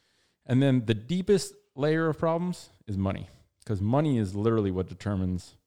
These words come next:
who gets into governance, who then determines what we learn in education, which then determines our health and how much we're fucking up the environment based on how little we know about the effects of our behaviors.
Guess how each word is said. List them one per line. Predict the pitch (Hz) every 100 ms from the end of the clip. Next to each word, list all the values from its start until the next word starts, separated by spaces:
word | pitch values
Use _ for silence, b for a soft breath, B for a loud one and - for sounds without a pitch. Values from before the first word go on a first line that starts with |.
| _
who | 127
gets | 113 -
into | 101
governance, | 92 87 92 95 - - _ _ _
who | 107
then | 101 107
determines | 101 95 92 90
what | 95 107
we | 104
learn | 95 87 107 131 _ _ _ _
in | 104 90
education, | 87 - 92 - 123 117
which | - 95 -
then | 98
determines | 95 - 92 90
our | 92
health | 104 107 - - -
and | 95 90 87 - _ _ _ -
how | 117
much | 95
we're | 92
fucking | - 95 95
up | 85
the | 87
environment | 80 82 82 - -
based | 95 98
on | 82
how | 92
little | 92 90
we | 87
know | 87 85
about | 82 85
the | 87
effects | - 95 -
of |
our | 87
behaviors. | 85 90 98 -